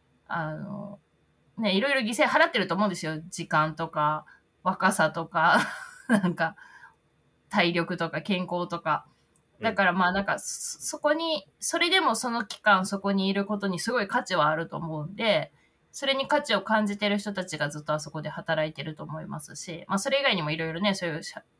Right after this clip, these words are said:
Speaker 1: なんていうんですか、会社のネームバリューとか、世の中の認知とか、そういうのもあると思うんですけど、なんか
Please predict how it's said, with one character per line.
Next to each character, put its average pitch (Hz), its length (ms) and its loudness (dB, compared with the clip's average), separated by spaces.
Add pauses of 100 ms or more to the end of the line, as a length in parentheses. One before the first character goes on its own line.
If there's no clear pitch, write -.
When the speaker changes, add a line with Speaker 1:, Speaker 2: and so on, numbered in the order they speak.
(160)
Speaker 1:
な 160 80 -6
ん 151 60 -8
て 151 80 -14
い - 0 -
う - 20 -12
ん - 0 -
で - 40 -14
す - 60 -20
か、 - 220 -12
会 165 180 -4
社 165 160 -4
の 156 300 -4
ネ 175 120 -4
ー - 20 0
ム 165 100 -2
バ 170 160 2
リ 160 80 -4
ュ 160 60 -4
ー - 20 -12
と 151 140 -12
か、 151 260 -4 (560)
世 180 100 -6
の 160 80 0
中 165 280 -4
の 156 160 -8
認 156 180 -6
知 - 140 -16
と - 80 -18
か、 - 220 -10
そ 190 120 -10
う 185 40 -6
い - 20 -6
う 170 40 -8
の 156 60 -8
も 156 100 -10
あ - 60 -10
る - 80 -18
と - 80 -20
思 - 140 -10
う - 40 -14
ん - 40 -16
で - 100 -20
す - 100 -14
け - 140 -18
ど、 160 240 -10 (640)
な 196 120 -4
ん - 20 -6
か - 180 -10